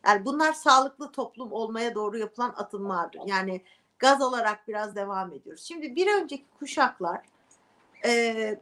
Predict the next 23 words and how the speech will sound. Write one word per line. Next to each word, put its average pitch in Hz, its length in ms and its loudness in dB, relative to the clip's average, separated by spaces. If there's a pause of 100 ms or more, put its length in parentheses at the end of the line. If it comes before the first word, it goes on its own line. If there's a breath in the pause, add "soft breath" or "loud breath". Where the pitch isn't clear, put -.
(140)
bizden 302 600 2
başka 285 600 2
şeylerle 220 540 -4
yetiştiler 160 720 -12
ve, 254 240 -2 (140)
e, 208 440 -4
başka, 247 560 -2
e, - 80 -4 (300)
öncelikleri 208 600 -6
vardı. 156 380 -8
Özellikle 262 560 2
bütün 214 200 -20
Avrupa'da 233 800 -4 (600)
İkinci 277 420 -6
Dünya 269 360 2
Savaşı 220 580 -4
bütün 302 340 -8
dünyaya 233 520 -2
büyük 311 260 -2
bir 254 160 -8
kıtlık, - 580 -14
yoksulluk 208 520 -8
getirdi. - 540 -16